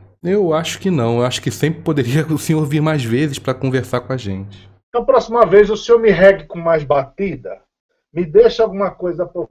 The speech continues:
Speaker 2: fuçar aqui, seja lá um sarapatel que for, aí nós vamos conversar mais. Mas eu quero falar, é, é, é, pessoalmente com o senhor, pra nós poder também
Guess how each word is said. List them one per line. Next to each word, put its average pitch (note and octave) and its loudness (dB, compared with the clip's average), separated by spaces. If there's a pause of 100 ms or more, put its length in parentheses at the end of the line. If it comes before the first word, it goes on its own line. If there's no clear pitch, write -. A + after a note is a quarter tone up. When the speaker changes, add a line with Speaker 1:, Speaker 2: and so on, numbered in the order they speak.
Speaker 2:
fuçar D3+ -10
aqui, E3 -12
seja D#3 -4
lá C#3+ -2
um A#2+ -10
sarapatel C3 -4
que C3 -18
for, D#3+ -4 (360)
aí G#3 4
nós G3+ 2
vamos F#3 -4
conversar E3+ 0
mais. G2 -6
Mas E3 0
eu G3 2
quero G3 2
falar, F3+ 0 (320)
é, C#3+ 0
é, E3+ -2
é, D#3 -2
pessoalmente D3 -2
com C3+ -18
o B2 -16
senhor, B2 -6
pra D#3 0
nós D3+ -2 (100)
poder D#3 -4
também D#3 -6